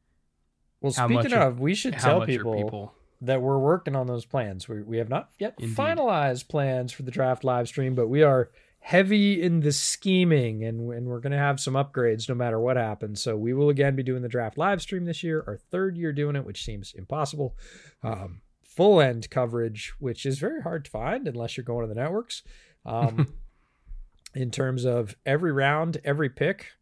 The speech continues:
Speaker 1: uh, we will be there and we will get to react live to wherever Mister Hamilton gets to ply his trade in the N F L.
Speaker 2: I think we're planning on doing, like, somewhere between twenty and twenty-two hours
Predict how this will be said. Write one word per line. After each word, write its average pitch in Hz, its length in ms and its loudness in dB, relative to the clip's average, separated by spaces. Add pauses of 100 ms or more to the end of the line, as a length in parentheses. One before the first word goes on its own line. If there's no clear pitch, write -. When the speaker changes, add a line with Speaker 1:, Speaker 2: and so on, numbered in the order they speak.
Speaker 1:
uh, 110 800 -4
we 110 180 -4
will 143 140 -2
be 127 220 0
there 170 380 2
and 117 520 -4
we 139 100 -2
will 202 140 -2
get 240 200 -6
to 202 100 -14
react 220 360 -2
live 175 400 -2
to 147 120 -6
wherever 170 560 0
Mister 120 340 -6
Hamilton 107 640 -8 (160)
gets - 320 -10
to 104 340 -6 (140)
ply 110 340 -4
his 101 500 -8
trade 104 380 -8
in 104 180 -14
the 98 120 -12
N 95 80 -14
F 90 120 -20
L. - 200 -14 (580)
Speaker 2:
I 139 80 -4
think 139 180 2
we're 147 80 0
planning 135 360 2
on 127 100 2
doing, 123 240 0
like, 110 260 -4
somewhere 143 320 0
between 123 360 0
twenty 127 400 0
and 117 140 -2
twenty-two 123 540 -2
hours 123 640 0